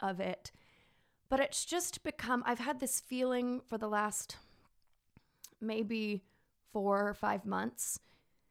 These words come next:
that I think part of my platform, whatever it is that I'm building, I think it's to create awareness and advocacy for mental health. And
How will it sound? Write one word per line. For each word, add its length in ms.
that 100
I 80
think 260
part 220
of 140
my 120
platform, 540
whatever 400
it 80
is 180
that 100
I'm 120
building, 480
I 80
think 360
it's 220
to 420
create 280
awareness 680
and 140
advocacy 720
for 560
mental 320
health. 500
And 500